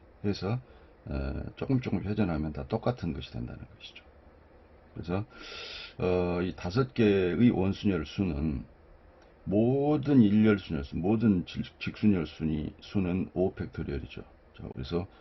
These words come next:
오로 나눠주면 원순열 수가 되더라. 자, 총 개수 팩토리얼을 개수로 나눠주자. 아,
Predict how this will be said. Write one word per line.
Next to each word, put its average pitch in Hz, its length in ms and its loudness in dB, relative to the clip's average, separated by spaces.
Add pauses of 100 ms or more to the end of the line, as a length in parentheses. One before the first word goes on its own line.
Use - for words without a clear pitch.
(160)
오로 92 500 2
나눠주면 76 760 -2
원순열 76 380 -6
수가 - 220 -12
되더라. - 320 -16 (800)
자, - 80 -20 (600)
총 131 260 2
개수 95 500 -6
팩토리얼을 76 1000 -4 (420)
개수로 95 400 -2
나눠주자. 73 600 -4 (920)
아, - 40 -20